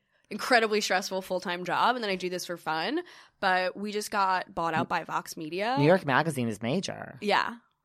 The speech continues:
Speaker 1: So
Speaker 2: Do you get to go to, like, things through work?
Speaker 1: Yeah, like, a lot of, like, different events and stuff.
Speaker 2: But it's never really Bravo related.
Speaker 1: Not really, which is unfortunate,
Speaker 2: But
Speaker 1: but
Speaker 2: some of it is, like, major A-list.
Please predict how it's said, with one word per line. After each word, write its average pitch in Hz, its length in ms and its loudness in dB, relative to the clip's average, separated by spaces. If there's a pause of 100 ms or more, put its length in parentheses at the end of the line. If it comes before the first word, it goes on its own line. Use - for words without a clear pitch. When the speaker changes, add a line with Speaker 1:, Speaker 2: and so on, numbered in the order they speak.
(120)
Speaker 1:
So - 180 0
Speaker 2:
Do 165 60 8
you 156 60 6
get 151 180 10
to 139 80 0
go 131 120 6
to, 123 100 2
like, 117 240 2
things 120 260 -2
through 110 220 -4
work? 120 540 -6
Speaker 1:
Yeah, 330 220 4
like, 208 140 0
a 208 40 -8
lot 185 260 2
of, 185 80 -10
like, 180 180 -8
different 175 540 -10
events 240 360 -6
and 240 120 -8
stuff. 226 400 0
Speaker 2:
But 143 100 8
it's 143 160 4
never 120 300 2
really 107 240 -2
Bravo 98 400 -4
related. 98 480 -10 (160)
Speaker 1:
Not 254 320 0
really, 170 400 -8
which 185 160 -6
is 185 80 -8
unfortunate, 180 640 -8
Speaker 2:
But 196 80 -2
Speaker 1:
but 156 140 4
Speaker 2:
some 165 240 6
of 233 160 6
it 127 180 6
is, 123 360 2
like, 117 360 -2
major 120 540 2
A-list. - 920 -4